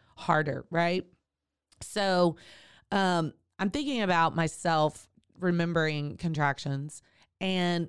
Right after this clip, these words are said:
one of the things that I did, not because somebody told me to, it just was my go-to. And, and I really think every woman will naturally, initially kind of find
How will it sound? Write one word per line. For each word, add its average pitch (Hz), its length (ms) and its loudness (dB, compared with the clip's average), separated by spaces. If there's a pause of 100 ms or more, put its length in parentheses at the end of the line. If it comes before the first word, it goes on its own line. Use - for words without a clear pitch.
one 196 240 0
of 269 160 -2
the 214 100 -2
things 165 560 -4
that 160 500 0
I 160 220 0
did, 147 580 -2
not 175 240 -2
because - 220 -8
somebody 214 300 -4
told 175 280 -4
me 143 120 -6
to, 139 400 -10
it 175 160 -8
just 175 320 -6
was 190 180 -2
my 147 140 -6
go-to. 139 720 -2 (400)
And, 202 260 -2
and 185 300 -2 (580)
I 202 120 2
really 269 240 2
think 208 260 -10
every 190 240 2
woman 185 440 0 (460)
will 165 140 -2
naturally, 160 680 0
initially 160 640 -2
kind 170 180 -2
of 156 80 0
find 160 640 -4